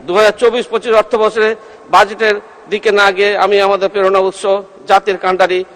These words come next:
উন্নয়নের কর্ণধার, যার ধ্যান ধারণা, জনগণের ভাগ্য নিয়ে নিজেকে উৎসর্গ করা, যার স্বপ্ন বাংলাদেশের কোনো মানুষ না খেয়ে গৃহহীন থাকবে না, বাংলাদেশ স্বয়ংসম্পূর্ণ হবে, বিশ্বে মাথা উঁচু করে এগিয়ে যাবে, যার নেতৃত্বে তিনি হলেন আমাদের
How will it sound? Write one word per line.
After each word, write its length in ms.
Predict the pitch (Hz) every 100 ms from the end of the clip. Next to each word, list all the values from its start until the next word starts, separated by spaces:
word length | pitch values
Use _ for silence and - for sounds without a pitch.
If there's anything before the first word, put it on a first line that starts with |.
| - -
উন্নয়নের 460 | 185 202 196 196
কর্ণধার, 500 | 185 196 190 175 185 180 - - -
যার 200 | 185 190
ধ্যান 200 | 151 185 180
ধারণা, 320 | 180 180 180 175 175 -
জনগণের 420 | 175 190 190 185 160
ভাগ্য 240 | 175 170
নিয়ে 160 | 180 180
নিজেকে 340 | 170 170 165
উৎসর্গ 340 | 175 170 180 165
করা, 240 | 170 170 165 170 - - -
যার 160 | 180
স্বপ্ন 300 | 175 208 202 214 220 - - -
বাংলাদেশের 420 | 185 208 214 214
কোনো 240 | 196 202
মানুষ 240 | 202 202 196 180
না 140 | 202
খেয়ে 280 | - 208 196 - - -
গৃহহীন 260 | 190 202 202
থাকবে 300 | 190 180 185
না, 120 | 185 - - - -
বাংলাদেশ 440 | 170 190 180 185 185
স্বয়ংসম্পূর্ণ 580 | 202 220 220 214 190 180
হবে, 260 | 175 175 175 - - -
বিশ্বে 280 | 262 - 202
মাথা 240 | 185 180
উঁচু 240 | 180 - 170
করে 180 | 165 170
এগিয়ে 240 | 160 170
যাবে, 160 | 160 165 170 - - -
যার 220 | 185 190
নেতৃত্বে 380 | 190 185 196 196 190 - - -
তিনি 160 | 240
হলেন 260 | 226 220 226
আমাদের 340 | 220 214 226